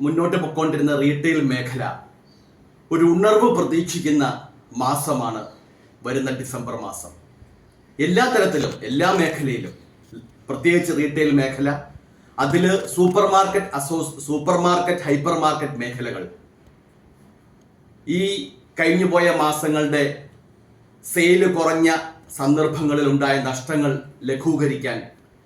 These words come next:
ഓഫറുകൾ ധാരാളം കസ്റ്റമേഴ്സിന് കൊടുക്കുന്ന മാസം, സെയിൽ ടാർഗറ്റ് അച്ചീവ് ചെയ്യാൻ പറ്റുന്നൊരു മാസം, കസ്റ്റമേഴ്സിന് ധാരാളം ഓഫറുകൾ കൊടുക്കുന്നൊരു മാസം,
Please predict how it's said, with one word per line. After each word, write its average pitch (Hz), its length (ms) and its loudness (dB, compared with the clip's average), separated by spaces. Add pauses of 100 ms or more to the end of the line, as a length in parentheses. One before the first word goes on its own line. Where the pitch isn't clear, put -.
(320)
ഓഫറുകൾ 185 600 4 (680)
ധാരാളം 147 500 2 (100)
കസ്റ്റമേഴ്സിന് 139 600 0
കൊടുക്കുന്ന 123 340 -6
മാസം, 123 400 -6 (1200)
സെയിൽ 180 280 4 (500)
ടാർഗറ്റ് 165 540 0
അച്ചീവ് 156 320 -2
ചെയ്യാൻ 156 340 2
പറ്റുന്നൊരു 135 360 0
മാസം, 127 400 -4 (1200)
കസ്റ്റമേഴ്സിന് 185 640 2
ധാരാളം 156 580 2
ഓഫറുകൾ 160 340 -2
കൊടുക്കുന്നൊരു 135 480 -2
മാസം, 127 400 -4